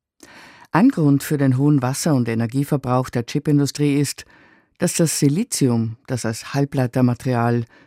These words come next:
für Prozessoren, Solarzellen und nahezu alle elektronischen Geräte heute gebraucht wird, dass dieses hochreine Silizium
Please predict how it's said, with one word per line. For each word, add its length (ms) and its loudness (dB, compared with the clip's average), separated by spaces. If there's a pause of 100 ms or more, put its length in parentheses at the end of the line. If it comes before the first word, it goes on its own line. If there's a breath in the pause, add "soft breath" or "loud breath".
(100)
für 140 -6
Prozessoren, 800 0 (260 soft breath)
Solarzellen 840 2 (340 loud breath)
und 120 4
nahezu 460 0
alle 340 0
elektronischen 720 -2
Geräte 460 -4
heute 260 -4
gebraucht 460 -4
wird, 300 0 (580 soft breath)
dass 160 -2
dieses 400 0
hochreine 480 2
Silizium 680 2